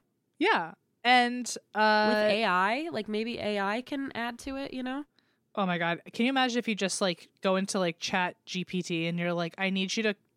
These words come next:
Speaker 1: tell me the formula to time travel."
Speaker 2: Can you
Speaker 1: Whoa!
Speaker 2: please ex-, well, that's what I'm currently doing. I'm typing out, um, in Chat G P T, <laughs> "What is Einstein's, uh, theory of relativity?" Since I'm supposed to cover it in two minutes and I don't know what it is,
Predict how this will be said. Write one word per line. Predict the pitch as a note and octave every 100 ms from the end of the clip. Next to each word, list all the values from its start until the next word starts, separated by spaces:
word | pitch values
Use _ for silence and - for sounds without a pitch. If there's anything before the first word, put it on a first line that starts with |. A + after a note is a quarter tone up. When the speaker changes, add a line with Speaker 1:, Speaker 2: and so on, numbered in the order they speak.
| _
Speaker 1:
tell | - G#3+ F#3+
me | F#3+ F3+
the | F3
formula | - F3+ E3 E3 D#3
to |
time | D3+ E3 B2+
travel." | E3+ C#3+ G#2+ F#3 - _ _ _ -
Speaker 2:
Can | E4 A4+ G#4
you | D#4+
Speaker 1:
Whoa! |
Speaker 2:
please | D#4 D#4 D4+
ex-, | D#4 -
well, | - G#3+ G#3+
that's | G#3+ B3
what |
I'm | C4+
currently | A#3+ G#3+ F#3+
doing. | F3+ F3
I'm | E3 E3
typing | F#3 F3 F3+
out, | E3 D#3 - - _ -
um, | F3 D#3+
in | D#3+
Chat | - F#3 -
G | F3+
P | F#3
T, | -
<laughs> | E3+
"What | - F3+ F#3
is | - F3+ E3+ -
Einstein's, | F3+ E3+ E3+ - D#3 D3+ D3+ D#3 - -
uh, | - D3+ -
theory | F3 E3+
of | D#3
relativity?" | D3+ D3+ E3+ E3+ E3
Since | - F3 E3+
I'm | F#3
supposed | - E3+
to |
cover | E3+ F3 E3+
it | F3
in | -
two | F3+ F#3+
minutes | F3+ F3+ F#3+ -
and | E3
I | E3
don't | E3 D#3+
know | D#3
what | D#3 D#4+
it | D4+
is, | F#3+